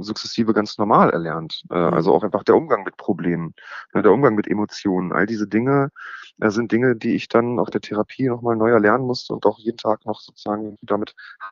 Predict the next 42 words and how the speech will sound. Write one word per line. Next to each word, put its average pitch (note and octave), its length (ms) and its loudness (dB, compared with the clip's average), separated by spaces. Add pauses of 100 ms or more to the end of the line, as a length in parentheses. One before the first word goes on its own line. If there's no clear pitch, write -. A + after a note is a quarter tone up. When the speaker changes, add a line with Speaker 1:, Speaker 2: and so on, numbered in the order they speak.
(180)
Speaker 1:
äh, A2+ 260 2 (420)
den G#2 300 0
richtigen A2 340 -6
Umgang G#2 180 -14
zu - 100 -14
finden. - 540 -10
Speaker 2:
Mhm. F3 400 -4 (220)
Du F#3 120 2
hast F3+ 140 0
jetzt F#3+ 140 -2
gerade F3+ 180 2
schon, F3 300 0
äh, E3+ 280 -2
eine E3+ 220 -2
Therapie F3 640 -2
angesprochen. G3 800 -2
Bevor F3+ 240 0
wir F#3+ 80 0
darüber F3 280 -2
reden, F3+ 260 -4
wie F3 60 -6
du E3+ 360 -2
es - 120 -8
dann E3 140 -2
aus F3 240 -2
der - 100 -6
Abhängigkeit F3+ 640 -4
geschafft F#3 380 -2
hast, F#3+ 160 0 (320)
wie F3+ 100 4
hat F#3 140 2
sich A3 180 2
denn F#3 420 0
durch F3 220 -2
deinen E3+ 380 -2
Drogenkonsum F#3 880 0
dein D#3+ 160 2
Umfeld E3 540 -2
verändert? C#3+ 420 -4
Also D#3 260 -2
wie D#3+ 60 -2
sind F3 300 -2